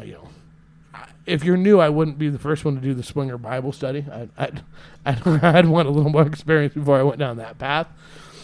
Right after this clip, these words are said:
And the other thing is, this is like anything else. You have to learn as you're new, when you see people out in <laughs> public,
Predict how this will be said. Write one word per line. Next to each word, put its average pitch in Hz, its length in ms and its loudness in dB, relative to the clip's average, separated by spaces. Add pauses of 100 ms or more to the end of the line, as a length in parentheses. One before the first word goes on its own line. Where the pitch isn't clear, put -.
(220)
And 202 240 2
the 190 80 2
other 190 140 2
thing 180 140 -2
is, 156 240 0
this 156 180 -4
is 160 60 -6
like 180 140 2
anything 165 240 0
else. 135 260 -4 (360)
You 151 160 0
have 175 320 2
to 202 80 2
learn 156 440 2
as 135 200 -6
you're 185 100 0
new, 156 300 2 (340)
when 170 260 2
you 208 160 4
see 196 200 -4
people 165 320 0
out 143 220 0
in 175 120 0
<laughs> - 0 -
public, 135 640 -4